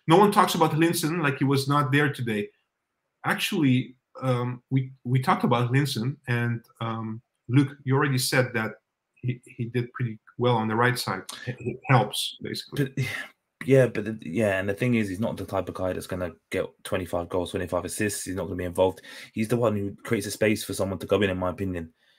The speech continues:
Speaker 2: He did it with, with Berghuis when he plays the ten, and Berghuis will cut inside or whatever. He's, he did it with Kai, Kai, um, I keep pronouncing the G's now in Dutch. Like, Guy on the right
Speaker 1: Oh,
Speaker 2: side.
Speaker 1: wait, wait,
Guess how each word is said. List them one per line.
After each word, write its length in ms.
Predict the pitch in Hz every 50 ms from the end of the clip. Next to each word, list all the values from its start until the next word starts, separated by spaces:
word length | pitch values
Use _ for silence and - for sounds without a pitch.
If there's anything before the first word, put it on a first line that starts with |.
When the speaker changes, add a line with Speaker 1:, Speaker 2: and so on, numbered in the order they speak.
| _ _ -
Speaker 2:
He 60 | -
did 160 | 90 - 104 104
it 60 | 85
with, 220 | 87 90 85 - -
with 140 | 90 80
Berghuis 640 | - 110 104 104 - 95 92 90 85 - - - - -
when 100 | - 92
he 60 | 92 87
plays 180 | - 92 92
the 80 | 90 90
ten, 180 | - 98 95
and 100 | 90 82
Berghuis 360 | 90 92 90 - 92 90 85 87
will 80 | 92
cut 220 | - - 95 80 82
inside 400 | 92 92 - 113 107 107 101 98
or 40 |
whatever. 400 | 98 98 101 98 95 98 95 95 92 _ - - - - - - - -
He's, 200 | - 90 82 -
he 120 | - - -
did 140 | - 101 98
it 60 | 90
with 100 | 90 92
Kai, 320 | - 113 110 104 101 -
Kai, 480 | - - - 113 104 101 98 98 98 -
um, 200 | - - 95 - -
I 220 | - - _ - -
keep 260 | - 113 107 - _
pronouncing 440 | - - 101 95 87 - 95 90 90
the 120 | 90 82 - _ -
G's 320 | - 104 101 98 92 -
now 160 | 92 85 82
in 120 | 82 87 - -
Dutch. 280 | - - 90 90 - - - - - - - - - - - - - - - _ _ - -
Like, 200 | 101 107 101 -
Guy 340 | - 120 120 120 120 117
on 140 | 113 107 107
the 100 | 107 101
right 160 | 101 110 110
Speaker 1:
Oh, 40 | 98
Speaker 2:
side. 300 | 101 - 120 - 156 156
Speaker 1:
wait, 140 | 156 151 135
wait, 240 | 147 147 135 127 127